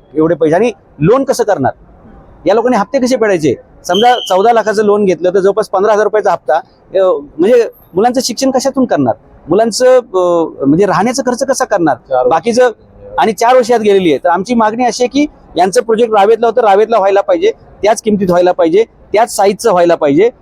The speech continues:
आणि विशेष म्हणजे सरकारने जे अडीच लाख रुपये अनुदान असते ते पहिलं दिलं पाहिजे,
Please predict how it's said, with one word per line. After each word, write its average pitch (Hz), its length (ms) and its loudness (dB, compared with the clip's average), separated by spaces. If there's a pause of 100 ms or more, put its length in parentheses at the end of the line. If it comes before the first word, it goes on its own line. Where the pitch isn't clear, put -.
(120)
आणि 180 180 0
विशेष 190 240 -2
म्हणजे 214 200 0
सरकारने 190 480 -2
जे 165 220 -4
अडीच 180 260 0
लाख 185 240 2
रुपये 185 340 0
अनुदान 175 280 0
असते 196 240 -2
ते - 380 -2
पहिलं 269 260 4
दिलं 226 180 2
पाहिजे, 156 280 0